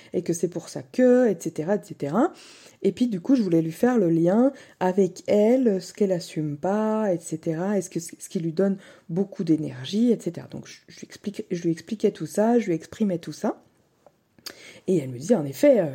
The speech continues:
carrément, elle sait exactement ce que c'est, et cetera. Et donc, euh, on, on, on est parti là-dessus. Et, euh, je sais plus comment, et on en est venu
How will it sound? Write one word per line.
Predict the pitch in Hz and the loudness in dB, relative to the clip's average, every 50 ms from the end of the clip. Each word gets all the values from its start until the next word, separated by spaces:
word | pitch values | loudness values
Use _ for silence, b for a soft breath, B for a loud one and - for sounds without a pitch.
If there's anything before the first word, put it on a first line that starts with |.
| 131 - | -4 -2
carrément, | 170 156 170 220 233 247 269 294 277 240 196 | -2 0 2 4 4 4 6 4 4 4 2
elle | 175 156 - | 0 -2 -4
sait | - - - | -6 -8 -8
exactement | 147 147 156 151 147 - - 160 160 | -8 -6 -6 -6 -6 -6 -8 -6 -6
ce | 165 - - | -6 -8 -8
que | 147 127 | -10 -10
c'est, | 131 - 196 208 220 226 226 | -6 -2 0 2 2 2 2
et | 202 170 - | 0 -2 -4
cetera. | - - - - - 165 - | -8 -10 -8 -6 -6 -4 -4
Et | - 160 | -4 -4
donc, | - 196 202 196 b b b b b b b b b - | -2 -2 -2 -2 b b b b b b b b b 0
euh, | 165 156 147 143 | 0 2 2 0
on, | 143 143 143 151 - - | -2 -2 -4 -4 -4 -4
on, | - 165 160 - - | -2 -2 -4 -2 0
on | 180 196 | 2 4
est | 202 | 4
parti | 202 196 170 170 - - - 165 | 4 2 0 -4 -6 -8 -4 -4
là-dessus. | 151 135 - - - 233 240 - B B B B B B B B | -4 -4 -4 -4 0 0 0 0 B B B B B B B B
Et, | - 294 302 330 330 - - - _ _ _ _ - 196 | 6 6 8 6 6 2 -2 -14 _ _ _ _ -2 4
euh, | 190 190 180 175 165 156 151 151 151 | 4 6 6 6 4 4 2 0 2
je | 170 220 | 2 2
sais | 226 - 240 - | 2 4 0 -2
plus | - - 180 | 0 -4 -8
comment, | 170 - 151 131 135 156 196 226 254 277 262 254 - | -4 -2 -2 0 2 2 4 6 6 6 4 2 2
et | - 233 | 4 6
on | 254 254 233 | 6 8 6
en | 220 208 190 | 6 4 4
est | 180 170 | 2 0
venu | 156 151 151 147 156 165 180 220 277 | 0 0 0 2 2 2 4 2 2